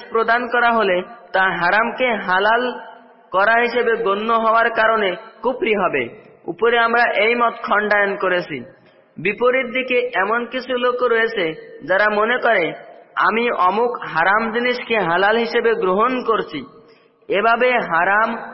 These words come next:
ও হালাল শব্দ দুটি উচ্চারণ না করা পর্যন্ত কেউ কোনো হারামকে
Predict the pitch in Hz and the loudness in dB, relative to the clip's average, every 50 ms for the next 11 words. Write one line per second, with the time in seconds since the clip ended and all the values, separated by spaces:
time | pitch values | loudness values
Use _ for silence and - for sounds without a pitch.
0 | - - 170 170 160 170 170 180 202 214 226 226 226 226 233 202 175 - - 233 | -6 -4 -4 -2 0 0 2 4 4 4 4 2 0 -2 -2 -2 -2 0 0 -2
1 | 233 233 247 - 247 233 214 214 214 - - - 233 233 233 233 220 202 190 196 | 0 0 -2 -4 -4 -4 -4 -4 -6 -6 -2 -2 0 0 2 0 -2 -2 0 0
2 | 190 196 202 202 214 220 226 233 233 233 247 240 233 220 240 240 202 214 185 160 | 2 2 0 0 0 0 0 0 0 0 0 0 0 -2 -2 -2 -2 -2 -2 -2
3 | 139 - - - - - - - 196 220 247 262 247 - - 214 220 226 233 220 | -4 -8 -16 -20 -20 -20 -8 -2 2 2 4 2 2 0 0 0 0 2 2 0
4 | 202 170 165 170 180 202 220 226 240 208 - 247 | 0 0 0 2 2 2 2 2 0 0 0 0